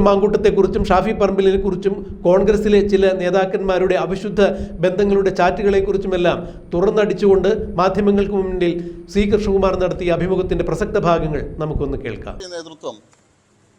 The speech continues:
Speaker 2: ആ, കേരളത്തിലെ സ്ത്രീകളെ അപമാനിക്കുന്ന തരത്തിലുള്ള തീരുമാനം എടുത്തിട്ടുള്ളത്. രാഹുൽ,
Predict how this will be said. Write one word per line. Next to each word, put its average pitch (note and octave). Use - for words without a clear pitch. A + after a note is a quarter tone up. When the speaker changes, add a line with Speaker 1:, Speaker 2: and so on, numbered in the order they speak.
Speaker 2:
ആ, -
കേരളത്തിലെ E3
സ്ത്രീകളെ F3
അപമാനിക്കുന്ന E3
തരത്തിലുള്ള D3
തീരുമാനം C3
എടുത്തിട്ടുള്ളത്. F#2+
രാഹുൽ, F3